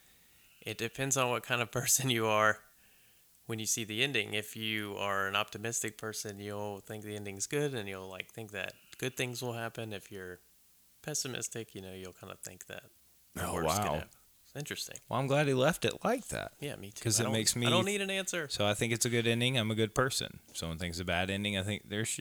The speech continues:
Speaker 2: they're a shitty person.
Speaker 1: Yeah.
Speaker 2: <laughs> No. I, I would agree,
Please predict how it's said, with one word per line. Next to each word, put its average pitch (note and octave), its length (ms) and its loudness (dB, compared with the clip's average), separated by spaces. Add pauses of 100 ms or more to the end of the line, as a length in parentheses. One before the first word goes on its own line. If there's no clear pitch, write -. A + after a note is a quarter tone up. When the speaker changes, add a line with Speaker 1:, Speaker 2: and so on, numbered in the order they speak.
Speaker 2:
they're G#2 160 -4
a - 20 -2
shitty B2+ 320 0
person. C#3 420 2 (220)
Speaker 1:
Yeah. G#2 180 -4 (140)
Speaker 2:
<laughs> - 1000 -2 (360)
No. A2+ 80 4 (760)
I, C#3 240 10 (1040)
I A#2 80 8
would A#2 160 8
agree, F#2 460 0